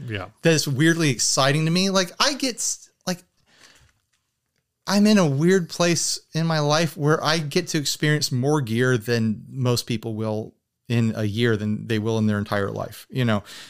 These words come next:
Speaker 2: Eh, like, I've just got stuff constantly coming in, and you would
Speaker 1: Right.
Speaker 2: think with that amount of gear passing through my fingers,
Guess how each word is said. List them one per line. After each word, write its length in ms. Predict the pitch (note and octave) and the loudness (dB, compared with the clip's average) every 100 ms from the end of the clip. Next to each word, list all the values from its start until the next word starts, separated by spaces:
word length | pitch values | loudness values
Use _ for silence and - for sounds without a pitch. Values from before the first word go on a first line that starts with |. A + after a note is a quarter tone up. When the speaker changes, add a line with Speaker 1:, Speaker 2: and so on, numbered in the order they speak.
| - | -4
Speaker 2:
Eh, 160 | D3 C3+ | 0 2
like, 180 | C3+ | 2
I've 140 | C#3+ B2 | 0 0
just 240 | D3+ - | 0 0
got 180 | F3+ C3 | 0 0
stuff 300 | - E3 - | 0 0 -2
constantly 500 | - D3 C#3 - C3+ | 0 0 0 -2 -6
coming 460 | A2 C3 B2+ A2+ A2+ | -4 -2 0 2 2
in, 260 | C#3 A2 - - | 2 0 -6 -8
and 200 | A#2+ A#2+ | -4 -2
you 120 | C3 | -2
would 220 | B2 A2 | -4 -4
Speaker 1:
Right. 220 | B2 B2 G#2+ | 0 2 4
Speaker 2:
think 320 | F2 - - _ - - - | 2 -2 -14 _ -20 -20 -14
with 440 | C#3 A#2+ C#3 A2+ | -2 0 0 -2
that 240 | A2 C#3 D#3 | 0 2 2
amount 400 | D3+ C#3+ C#3+ C3+ | 4 4 2 0
of 140 | G2+ | -4
gear 240 | A#2 C3+ A#2 | 0 2 2
passing 360 | A#2+ A2+ A#2+ | -2 -2 -6
through 140 | A2 A#2+ | -8 -6
my 140 | A2 | -6
fingers, 600 | G#2 E3 D3 - - - | -4 -4 -4 -4 -6 -8